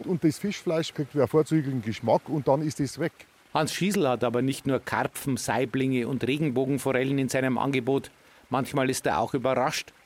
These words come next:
Speaker 2: was sich in seinen Weihern alles tummelt.
Speaker 1: Da sind jetzt ein Giebel und Karauschen drin, Waller habe ich drin. Wenn man abfischt, da haben wir oft in den Teichen wesentlich mehr Fischarten drin, oft, was man glaubt, war durch den Zufluss,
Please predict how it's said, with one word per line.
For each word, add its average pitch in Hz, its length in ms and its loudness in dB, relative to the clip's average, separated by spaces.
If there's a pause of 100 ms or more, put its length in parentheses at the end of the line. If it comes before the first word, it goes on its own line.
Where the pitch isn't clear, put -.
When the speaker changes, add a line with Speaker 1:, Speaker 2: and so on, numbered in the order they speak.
Speaker 2:
was 131 200 -2
sich 139 180 -2
in 127 100 0
seinen 123 380 0
Weihern 117 360 0
alles 117 300 -2
tummelt. 131 340 -2 (540)
Speaker 1:
Da 165 180 8
sind 208 180 4
jetzt 180 160 6
ein 160 120 2
Giebel 214 300 4
und 165 140 4
Karauschen 156 580 2
drin, 202 340 6 (320)
Waller 170 380 4
habe 180 200 2
ich 180 40 4
drin. 196 180 6 (540)
Wenn 185 160 6
man 185 120 2
abfischt, 185 460 2
da 160 140 4
haben 170 120 2
wir 165 140 4 (120)
oft 175 200 -4
in 185 100 -2
den 160 140 -2
Teichen 143 260 0 (220)
wesentlich 175 380 0 (420)
mehr 170 180 2
Fischarten 160 460 -4
drin, 151 180 -4
oft, 139 160 -6 (140)
was 139 220 -6
man 135 120 -6
glaubt, 143 340 -2
war 131 140 0
durch 143 160 -2
den 123 100 -8
Zufluss, 190 560 -2